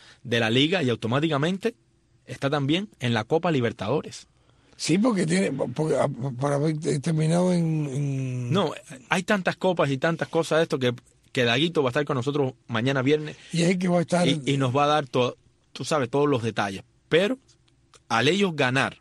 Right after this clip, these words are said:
Speaker 1: al ellos ganar, ¿eh? la copa anterior, la que le ganaron al equipo, al equipo de Nashville,
Speaker 2: De Nashville.
Speaker 1: automáticamente están en cuart-, en octavos de final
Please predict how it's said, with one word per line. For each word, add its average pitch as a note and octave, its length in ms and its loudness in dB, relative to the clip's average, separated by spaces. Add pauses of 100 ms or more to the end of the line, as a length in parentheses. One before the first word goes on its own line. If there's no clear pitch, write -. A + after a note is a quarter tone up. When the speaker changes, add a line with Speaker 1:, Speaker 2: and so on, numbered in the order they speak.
(140)
Speaker 1:
al G2+ 220 -4
ellos C3 260 -2
ganar, A2+ 380 -2 (380)
¿eh? C3 180 -2 (1160)
la G2+ 220 0
copa C#3+ 220 2
anterior, C3 400 0
la A2+ 240 -2
que G#2 100 -4
le G#2+ 120 0
ganaron C3 420 -2 (380)
al A2+ 160 -2
equipo, A#2+ 560 -2
al G#2+ 160 -4
equipo B2+ 260 -4
de A2 140 -4
Nashville, C#3 380 -2
Speaker 2:
De F3 40 0
Nashville. E3 140 0
Speaker 1:
automáticamente D#3 720 0
están D3 320 -2
en B2 140 -2
cuart-, D#3 420 0 (160)
en B2+ 200 0
octavos D3+ 520 0
de B2+ 80 0
final D3+ 400 0